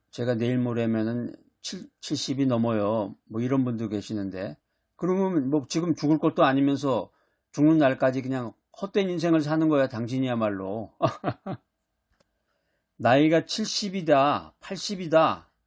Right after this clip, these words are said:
죽을 때가 다 됐어도, 어, 죽는 날까지 삶의 목표를 설정해서 하나씩 그것을 이루어 나갈 때 인생의 가치가 있는 거야.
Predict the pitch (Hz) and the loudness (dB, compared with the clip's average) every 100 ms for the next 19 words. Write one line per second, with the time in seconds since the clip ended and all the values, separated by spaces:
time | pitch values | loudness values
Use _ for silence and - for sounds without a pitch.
0 | _ - 160 185 196 185 165 143 160 139 | _ -8 -6 -2 2 2 2 2 2 2
1 | 135 151 139 156 202 254 _ _ _ _ | -2 0 0 2 0 -2 _ _ _ _
2 | 120 107 98 - _ _ - 147 190 190 | -6 -4 -4 -10 _ _ 0 0 2 2
3 | 143 143 156 139 131 165 160 - _ - | 2 4 2 2 2 2 2 -4 _ -16
4 | - 135 139 143 117 113 117 _ 135 135 | -6 -2 0 0 -2 -6 -10 _ -4 -4
5 | 131 139 - 127 110 101 139 143 - _ | -4 -8 -6 -4 -4 0 2 0 -4 _
6 | _ _ _ - 151 147 139 151 - 117 | _ _ _ -6 -2 0 -2 -8 -6 -4
7 | 120 147 123 127 139 151 139 113 107 107 | -2 -4 -4 -2 2 2 2 2 0 -2
8 | - 110 107 143 - 165 170 202 190 151 | -4 -4 -4 -6 -6 -4 0 -2 -2 -6
9 | - 170 185 165 151 135 107 101 113 - | -6 2 4 6 4 4 2 0 -4 -12